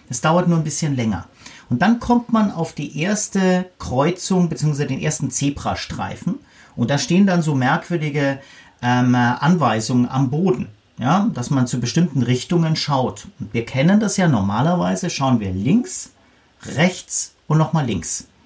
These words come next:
Das ist so die Haltung, die wir, ähm, kleinen Kindern einbläuen.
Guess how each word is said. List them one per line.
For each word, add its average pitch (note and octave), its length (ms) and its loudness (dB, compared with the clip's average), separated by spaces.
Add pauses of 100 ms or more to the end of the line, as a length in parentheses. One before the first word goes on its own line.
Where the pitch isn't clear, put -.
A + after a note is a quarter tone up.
(500)
Das C#3+ 140 2
ist F#3 160 2
so E3 240 4
die C3 400 0 (480)
Haltung, F#3 580 4
die C#3 160 -2
wir, C#3 420 0
ähm, A#2+ 280 2
kleinen C#3+ 340 0
Kindern C#3 480 0
einbläuen. C#3 1300 0